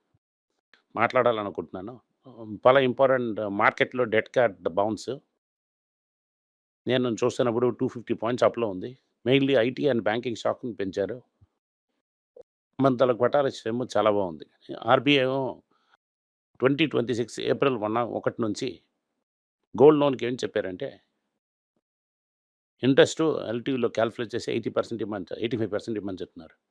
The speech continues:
టూ అండ్ హాఫ్ లాక్స్ ఉన్నది లోన్‌కి ఏమో మీరు క్యాష్ ఫ్లో అంతా చూడక్కర్లేదు.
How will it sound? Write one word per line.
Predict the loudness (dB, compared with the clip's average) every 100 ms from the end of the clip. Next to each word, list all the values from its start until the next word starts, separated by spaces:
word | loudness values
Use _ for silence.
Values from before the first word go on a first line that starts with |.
| _ _ _
టూ | 2
అండ్ | 6 6
హాఫ్ | 6
లాక్స్ | 0 -6 -8
ఉన్నది | -10 -6 -4
లోన్‌కి | -2 -2 -4
ఏమో | -4 -6 -10 -16 -20 -20 _ _ _ _ _ _ _ _ -2
మీరు | -2
క్యాష్ | 2 0 0
ఫ్లో | -2
అంతా | -2 -2
చూడక్కర్లేదు. | 2 2 2 -2 -8 -8